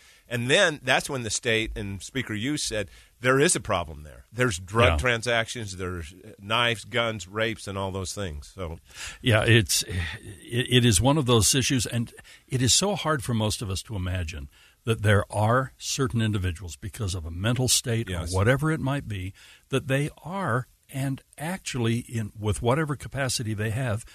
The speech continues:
Speaker 2: they choose that life. And it's so unimaginable.
Speaker 1: Sarah, thirty-eight years old, we took her over there.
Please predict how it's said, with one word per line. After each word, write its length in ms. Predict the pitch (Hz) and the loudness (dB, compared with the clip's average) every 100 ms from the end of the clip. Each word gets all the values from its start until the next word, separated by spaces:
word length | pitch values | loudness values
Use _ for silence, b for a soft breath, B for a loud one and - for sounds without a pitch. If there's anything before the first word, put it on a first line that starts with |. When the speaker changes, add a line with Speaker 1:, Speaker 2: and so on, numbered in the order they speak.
| B B 110 | B B 0
Speaker 2:
they 160 | 120 | 2
choose 840 | 113 - - 196 117 69 107 - - _ _ _ _ _ 107 | 2 0 -2 0 -2 -4 -8 -10 -10 _ _ _ _ _ -2
that 240 | 123 180 | 0 0
life. 560 | 143 202 240 - - - | 0 -4 -4 -8 -12 -10
And 200 | - 117 117 | -2 -2 2
it's 220 | 123 - | 2 4
so 240 | 185 190 | 2 2
unimaginable. 1200 | - 170 165 123 127 165 240 269 - 90 78 78 - | 0 0 0 -2 -2 -4 -4 -6 -6 -6 -10 -14 -12
Speaker 1:
Sarah, 440 | - - 170 170 | -6 2 6 6
thirty-eight 560 | 151 - 165 180 180 165 | 4 -2 -2 0 0 0
years 280 | 143 139 120 | -2 -2 0
old, 400 | 120 120 120 113 - | 0 0 -2 -8 -10
we 240 | 131 156 | -4 -4
took 280 | - 175 - | -2 -6 -4
her 120 | 151 | 0
over 240 | 135 127 | 0 0
there. 380 | 120 120 117 113 | 0 2 2 0